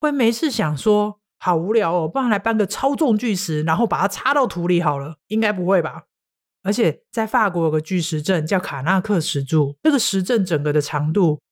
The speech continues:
大概快要两公里。如果你从天上往下看的话，这些石头一排一排排得超好的，几乎都是平行线，整齐到你甚至可以用这个巨石阵来画几何图形。哎，两公里用走的话，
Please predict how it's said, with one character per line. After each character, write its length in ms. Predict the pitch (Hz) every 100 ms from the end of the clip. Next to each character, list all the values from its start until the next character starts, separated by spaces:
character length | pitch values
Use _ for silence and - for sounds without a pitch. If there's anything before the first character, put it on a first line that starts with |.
| -
大 120 | 220
概 140 | 214
快 160 | 202 185
要 120 | 175
两 240 | 170 135 139
公 240 | 151 151
里。 260 | 151 147 185
如 140 | 202
果 100 | 226
你 100 | 208
从 200 | 170 156
天 200 | 160 233
上 280 | 226 220 170
往 140 | 156 135
下 180 | 190
看 200 | 160 180
的 100 | 151
话， 240 | 135 151 139 _ _ -
这 140 | 247
些 120 | 240
石 300 | 254 - 202
头 380 | 196 180 165 170
一 160 | - 262
排 320 | - 180 160
一 160 | 185 190
排 240 | - 143
排 220 | 139 151
得 100 | 151
超 260 | 151 - 175
好 240 | 147 131 135
的， 100 | 170
几 260 | - 233 254
乎 200 | 254 254
都 160 | 233
是 140 | 214 226
平 220 | 175 156
行 240 | 151 147
线， 400 | 143 175 143 147 _ _
整 220 | - 180
齐 180 | 170 202
到 160 | 233 240
你 80 | 175
甚 200 | 240 233
至 80 |
可 80 | 214
以 80 | 202
用 120 | 208
这 100 | 208
个 100 | 202
巨 220 | 190 269
石 220 | 202 - 156
阵 200 | 202 175
来 160 | 156
画 220 | 160 196
几 280 | 170 180 147
何 160 | 135 147
图 240 | 165 151
形。 380 | 160 147 131 147 _ _ _
哎， 260 | - 196 - _ _ -
两 200 | 170 165
公 160 | 285
里 120 | 285
用 140 | 226 247
走 160 | 202
的 120 | 156 151
话， 320 | 208 160